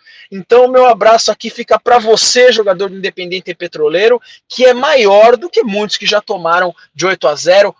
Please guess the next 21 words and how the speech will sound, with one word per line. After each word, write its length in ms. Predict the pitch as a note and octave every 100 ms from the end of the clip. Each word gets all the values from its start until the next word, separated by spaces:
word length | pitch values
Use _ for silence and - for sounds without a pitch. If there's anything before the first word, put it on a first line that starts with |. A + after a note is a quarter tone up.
| -
Um 120 | B3+
abraço 680 | A3+ D#3 A3 A#3 A#3 - A#3
para 260 | G#3+ G#3+
as 240 | G#3 D#3 F3
mil 420 | G3+ A#3+ E4 D4+
novecentas 720 | C4 A3 G3+ - A#3+ A#3+ G#3+
e 60 | G#3+
trinta 500 | - D#4 D4+ B3 G#3+
e 80 | F3
três 360 | G#3+ G#3 -
pessoas 640 | - D#3+ - F#3 F3+ F3 - _ _
que 80 | G#3
estão 300 | - G3 F3
nos 180 | E3 D#3+
ouvindo 320 | D3 D3 C#3+
aqui 220 | - B2+
hoje. 300 | A2+ - - _ _
Quando 220 | - G#3
surge, 460 | G3 A3 A3+ G3 G3 _
avante 360 | E3+ C#3+ D#3 -
palestra. 400 | C#3 A#2+ G#2+